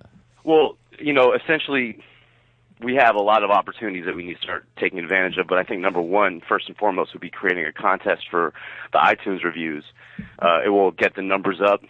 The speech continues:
Uh, it will get the ratings up. We'll get, uh, sponsorship dollars and sponsorship looks because of that. And essentially, every week, we would, uh, read the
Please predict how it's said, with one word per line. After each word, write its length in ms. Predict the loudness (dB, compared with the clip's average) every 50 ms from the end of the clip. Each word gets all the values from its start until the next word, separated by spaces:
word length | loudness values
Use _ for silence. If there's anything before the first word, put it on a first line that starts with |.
| _ _ _ _ _ -10 -4
Uh, 240 | -2 0 0 0 -2 -2
it 60 | -4
will 120 | -6 -6
get 140 | -6 -6 -4
the 80 | -4 -2
ratings 380 | 0 0 0 0 -2 -2 0
up. 180 | 0 0 0 0
We'll 140 | -4 -6 -4
get, 240 | -4 -4 -2 -2
uh, 80 | -2 -4 -6 -6
sponsorship 560 | -2 0 0 0 0 -2 -6 -8 -8 -6 -2
dollars 380 | 0 2 2 2 2 0 -2 -4 -10 -14
and 140 | -16 -16 -16 -8 -4
sponsorship 480 | -2 -2 -2 -2 -4 -8 -10 -8 -8
looks 240 | -4 -4 -4 -4 -4 _
because 280 | -12 -6 -4 -2 -2 -2
of 60 | 0
that. 240 | 0 0 0 0 -2 _ -16 -20 -20 -20 -20 -20 -18 _
And 220 | -4 -2 -2 -2 -4
essentially, 560 | -4 -4 -4 -4 -4 -4 -4 -4 -4 -6 -4
every 300 | -2 -2 0 0 -2 -4
week, 340 | -2 -2 -4 -4 -6 -8 -10
we 240 | -10 -8 -6 -6 -4
would, 240 | -2 0 0 2 2
uh, 260 | 4 4 4 2 0 -4 _ _ _ _ _ _ _ _ _ _ -2
read 280 | 0 0 0 0 -2
the 80 | -4